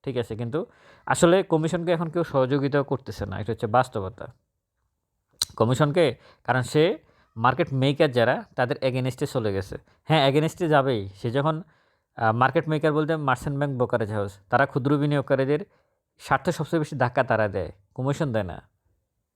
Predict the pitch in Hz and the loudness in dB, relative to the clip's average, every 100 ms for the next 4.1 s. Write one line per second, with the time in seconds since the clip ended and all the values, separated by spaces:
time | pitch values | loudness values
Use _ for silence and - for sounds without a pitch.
0 | _ _ _ 113 117 113 131 139 202 254 | _ _ _ -2 0 2 2 4 2 0
1 | _ _ 127 123 110 98 92 139 147 247 | _ _ 2 2 0 -4 -4 -4 0 0
2 | 349 _ _ _ _ - 160 180 156 175 | -2 _ _ _ _ -4 -2 0 2 2
3 | 147 147 147 156 147 143 127 143 123 98 | 4 2 0 0 0 0 0 2 2 0
4 | 101 | -6